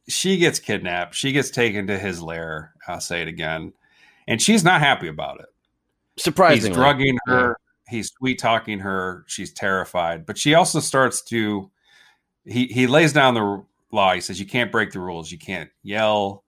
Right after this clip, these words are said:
Speaker 1: You have to be nice to me," all that stuff. And so she immediately, when he leaves, starts calling the other girls names. Like,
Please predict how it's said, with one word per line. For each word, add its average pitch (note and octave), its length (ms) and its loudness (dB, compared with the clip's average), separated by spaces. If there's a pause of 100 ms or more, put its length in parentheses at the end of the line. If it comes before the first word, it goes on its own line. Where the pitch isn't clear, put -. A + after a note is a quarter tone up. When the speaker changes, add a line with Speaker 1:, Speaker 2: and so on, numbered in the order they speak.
(480)
Speaker 1:
You F#2 120 -6
have F2 160 -2
to F2 60 -12
be D#2+ 140 -10
nice G2 320 0
to F#2+ 80 -10
me," F2+ 240 -6
all D#2 140 -2
that D2 120 -10
stuff. - 320 -8
And F2 180 -10
so G2+ 140 -4
she C#3+ 220 0
immediately, A2 560 2
when F2+ 160 -6
he F2+ 100 -6
leaves, F2+ 720 -6 (240)
starts F2+ 400 -4
calling F#2 460 0
the E2 80 -4
other D#2+ 140 -8
girls D#2 300 -8
names. D2 520 -12
Like, - 120 -16